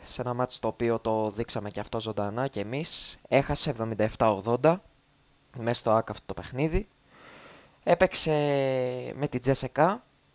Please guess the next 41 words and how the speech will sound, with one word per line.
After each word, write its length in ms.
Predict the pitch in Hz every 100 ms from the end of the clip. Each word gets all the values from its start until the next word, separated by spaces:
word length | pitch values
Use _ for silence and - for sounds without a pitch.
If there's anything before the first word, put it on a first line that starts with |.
| _ _ _ _ _ -
που 80 | 139
επίσης 340 | 147 127 -
έχασε 480 | 110 135 - 170 - -
μέσα 200 | 117 -
στο 120 | 107
άκα, 240 | 120 127
δηλαδή 280 | 117 113 113
έχει 140 | 120
κάνει 220 | - 120 113
δύο 260 | 113 113
ήττες 580 | 110 - 120 - - -
μέσα 300 | - 101 -
στο 580 | 107 - 101 101 98 95
άκα. 340 | 127 - 226 - _ _ - - - _ -
Και 100 | -
τώρα 180 | 170
θα 100 | 156
παίξει 240 | - 156 131
δύο 140 | 127
φορές 260 | - 120 127
στην 120 | 123
Ισπανία 480 | - 107 110 117 117
για 120 | 110
να 140 | 107
δούμε 220 | 101 110 113
αν 60 |
μπορεί 220 | 104 104
να 580 | 107 101 98 101 98 92
νικήσει. 560 | 92 92 135 - 240 311 _ _ _ _ _ _ _ _ _ - - - - _
Επίσης, 880 | - - 180 190 - 202 190 - -
ε, 800 | 139 135 135 127 127 120 120 120
να 100 | 123
πούμε 180 | 135 131
ότι 120 | 131
είχε 100 | -
ακυρωθεί 380 | - 113 117 123
το 120 | 113
μάτς 200 | 110 -
με 100 | 104
τη 120 | 101 101
Zenit. 560 | 117 175 - _ -